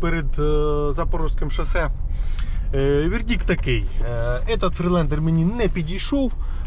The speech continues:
не нравиться мені його состояння. Буду шукати щось більш сносне. Е, возможно, бюджет увеличу. У мене діло в тому, що ще який вопрос. Я не, не знаю точно, що мені хочеться.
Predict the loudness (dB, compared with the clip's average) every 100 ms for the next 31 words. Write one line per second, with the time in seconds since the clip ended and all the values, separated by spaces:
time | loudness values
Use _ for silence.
0 | 0 2 2 0 -2 -2 -2 -2 -2 -2
1 | -2 -4 -4 -2 -2 0 -2 -2 -4 -6
2 | -4 -4 -2 0 0 0 0 0 0 0
3 | 0 0 0 0 -2 -2 0 0 0 -2
4 | -2 -2 0 0 0 0 0 -4 -4 -2
5 | -2 -2 0 0 2 0 0 0 0 0
6 | 2 2 2 0 -2 0 -2 0 -2 -2
7 | -2 0 0 0 0 0 2 0 0 0
8 | 2 2 2 2 2 2 2 2 2 2
9 | 2 0 -2 -4 -4 0 0 2 0 0
10 | 0 2 0 0 0 0 0 0 0 0
11 | 0